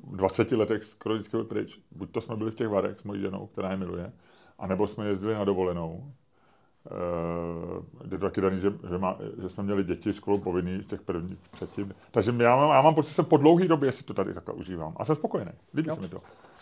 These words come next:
Speaker 1: Ty Vinohrady jsou úplně fantastický. Tam jsou vlastně jenom Rusové, já a moje žena.
Speaker 2: <laughs>
Speaker 1: Tam nepotkáš nikoho jinýho než Rusy, nebo Ukrajince, já nevím, prostě mluví rusky.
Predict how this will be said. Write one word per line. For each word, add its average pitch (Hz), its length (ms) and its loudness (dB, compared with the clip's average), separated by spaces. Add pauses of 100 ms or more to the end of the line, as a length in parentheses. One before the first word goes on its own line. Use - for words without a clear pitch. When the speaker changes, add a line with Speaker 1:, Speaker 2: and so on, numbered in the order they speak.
(380)
Speaker 1:
Ty 135 100 4
Vinohrady 135 340 8
jsou 151 120 2
úplně 147 260 0
fantastický. 107 580 -4
Tam 101 120 -4
jsou - 120 -8
vlastně 117 200 -2
jenom 123 120 -4
Rusové, 117 420 2
já 113 120 6
a 117 120 2
moje 110 180 -4
žena. 98 280 -10
Speaker 2:
<laughs> - 1200 10
Speaker 1:
Tam 131 100 8
nepotkáš 170 460 10
nikoho 175 340 8
jinýho 156 340 6
než 147 180 2
Rusy, 127 200 0
nebo 117 140 2
Ukrajince, 123 420 6
já 117 80 6
nevím, 110 140 0
prostě - 180 -4
mluví 104 260 4
rusky. 98 380 -2